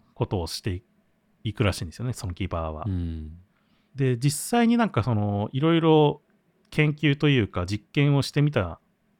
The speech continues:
Speaker 1: 話でいくと、まあ、いろんな人がいて、その、その中で、まあ、学校の生徒だとして、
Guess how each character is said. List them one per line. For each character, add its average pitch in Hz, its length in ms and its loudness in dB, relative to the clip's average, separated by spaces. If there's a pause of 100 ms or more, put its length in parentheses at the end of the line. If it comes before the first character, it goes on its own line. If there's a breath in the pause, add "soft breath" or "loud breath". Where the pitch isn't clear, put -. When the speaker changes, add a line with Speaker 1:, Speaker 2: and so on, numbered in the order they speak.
(120)
Speaker 1:
話 110 460 -2
で 98 80 -4
い 87 100 -6
く - 140 -18
と、 90 340 -4 (600)
ま 139 80 4
あ、 - 20 6
い 151 100 4
ろ 208 120 6
ん 214 100 6
な 202 300 6 (400)
人 - 240 -2
が 101 300 2
い 107 100 -8
て、 110 240 4
そ - 120 -4
の、 123 100 0
そ - 140 -2
の 202 60 6
中 214 280 2
で、 90 300 -2
ま 113 140 -2
あ、 - 20 -4
学 117 260 -2
校 160 180 6
の 156 140 4
生 147 220 4
徒 101 120 0
だ 87 100 -2
と 87 120 -8
し - 120 -8
て、 85 340 -6